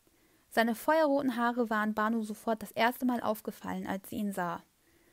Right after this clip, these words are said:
Er kratzte sich am Kopf und flüsterte so leise, dass Banu sich bücken musste, um ihn verstehen zu können.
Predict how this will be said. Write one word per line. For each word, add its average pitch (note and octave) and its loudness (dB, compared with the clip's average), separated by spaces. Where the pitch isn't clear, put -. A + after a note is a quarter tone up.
Er A3+ -2
kratzte C#4 0
sich C4 -4
am B3 0
Kopf - -2
und A3+ -6
flüsterte B3 2
so B3+ 2
leise, A#3 2
dass G#3+ -4
Banu A#3+ 4
sich A#3 -2
bücken A3+ 0
musste, G#3+ -4
um G#3+ 0
ihn A3 0
verstehen A#3+ -2
zu G3+ -8
können. F#3 -10